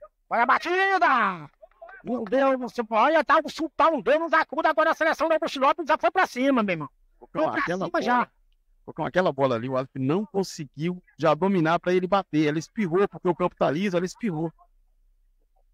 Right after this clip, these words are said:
Speaker 1: É isso aí, o Ar-, vai Heitor no, no escanteio.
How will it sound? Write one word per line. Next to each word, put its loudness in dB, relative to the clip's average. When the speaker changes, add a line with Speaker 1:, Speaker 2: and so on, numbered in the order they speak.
Speaker 1:
É -4
isso -2
aí, 4
o 4
Ar-, 4
vai 4
Heitor 0
no, -8
no -6
escanteio. 0